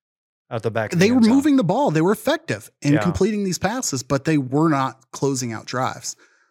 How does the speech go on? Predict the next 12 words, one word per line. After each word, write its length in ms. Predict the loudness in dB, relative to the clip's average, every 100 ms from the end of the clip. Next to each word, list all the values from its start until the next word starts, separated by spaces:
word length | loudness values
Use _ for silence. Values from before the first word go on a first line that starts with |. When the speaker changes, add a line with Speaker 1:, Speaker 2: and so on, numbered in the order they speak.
| -4
Speaker 2:
Um, 520 | -2 0 -2 -4 -10 _ -8
lastly, 800 | -2 0 0 -4 -6 -14 -20 _ _ _ -4
Christian 340 | -2 0 -2
Jo-, 300 | -2 -2 -4
Christian 540 | -6 -4 -4 -2 -4 -4
Kirk, 560 | -2 0 0 -4 -20 _ _ _ _
who 400 | -8 -6 -4 -6 -8
some 280 | -8 -6 -6
would 160 | -4
say 160 | -2 0
they 140 | 0
overpaid 640 | -2 -2 -2 0 0 -2